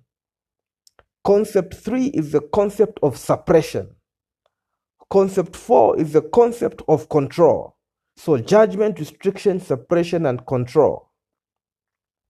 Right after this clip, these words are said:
With these things put in place as a concept of the law, it automatically inhibits our freedom of expression.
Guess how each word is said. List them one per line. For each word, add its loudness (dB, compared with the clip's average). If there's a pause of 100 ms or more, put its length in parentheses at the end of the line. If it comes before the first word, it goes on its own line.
(1500)
With -4
these 2
things -4
put -4
in -2
place -6 (1200)
as -2
a 0
concept 0
of -2
the 2
law, 2 (880)
it 0
automatically 2
inhibits 0 (160)
our 4
freedom -2
of -2
expression. -6